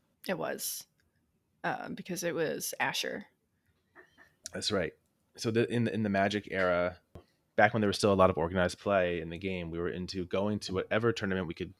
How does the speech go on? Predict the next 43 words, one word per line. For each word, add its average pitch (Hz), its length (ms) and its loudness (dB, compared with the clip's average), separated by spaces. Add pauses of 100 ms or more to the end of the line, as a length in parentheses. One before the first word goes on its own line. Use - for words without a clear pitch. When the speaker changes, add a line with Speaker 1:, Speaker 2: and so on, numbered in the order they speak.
(800)
Speaker 2:
we 98 100 -6
could 90 220 -8
feasibly 95 360 -2
get - 200 -2
to 98 100 -4
that 85 140 0
was 87 140 -4
within, 85 520 -4 (600)
say, 85 240 2
like, 82 140 2
a 87 40 -2
four 90 240 2
to 87 80 -2
six - 180 -6
hour 82 200 4
drive. 76 460 2 (600)
There 85 100 -4
was 80 120 -6
an - 80 -16
opportunity 92 480 -2
to 85 60 -12
go 87 140 -4
to 82 180 -6
a 82 120 -2
Grand 92 380 4
Prix 82 420 -2 (720)
in 92 120 -8
Montreal. 80 720 -2 (760)
And 92 140 -6
this 92 140 -6
was, 95 340 -4 (100)
I, 90 180 0 (120)
this - 140 -10
must 120 100 -2
have 123 80 -4
been 113 120 0
two 107 120 0
thousand 92 280 4
seven 90 200 0
or 87 60 0
two 87 140 -4
thousand 82 340 2
eight. 85 260 -2